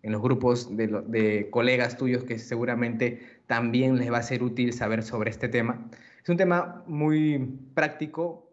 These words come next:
es muy visual. Eh, vamos a ver, eh, referencias en los cuales podamos nosotros luego encontrarlos en la práctica y poder entenderlos rápidamente sin ningún problema. Lo que buscamos siempre en estas capacitaciones es que puedas tener la noción básica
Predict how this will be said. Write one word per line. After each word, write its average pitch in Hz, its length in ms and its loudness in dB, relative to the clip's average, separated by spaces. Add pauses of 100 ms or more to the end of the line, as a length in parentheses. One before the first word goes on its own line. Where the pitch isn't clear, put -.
es 123 320 -12
muy 131 260 -2
visual. 135 680 0 (300)
Eh, 135 120 -14
vamos 131 320 -2
a 110 260 0
ver, 127 320 4 (480)
eh, 110 480 -10 (100)
referencias 131 840 0
en 113 100 -4
los 110 120 -4
cuales 131 320 0
podamos 123 440 0
nosotros 123 460 -6 (200)
luego 135 200 4
encontrarlos 127 960 -2
en 117 100 -8
la 110 140 -6
práctica 135 520 -2
y 123 60 -2
poder 117 280 -6
entenderlos 117 680 -2
rápidamente 120 760 -2
sin 120 180 -8
ningún 117 300 -4
problema. 113 480 0 (340)
Lo 123 100 -2
que 139 60 0
buscamos 143 360 2
siempre 143 340 0
en 135 80 0
estas 135 180 0
capacitaciones 127 640 -2
es 131 60 -4
que 139 100 -4
puedas 127 400 0
tener 120 240 -2
la 127 100 0
noción 113 340 -4
básica 131 840 0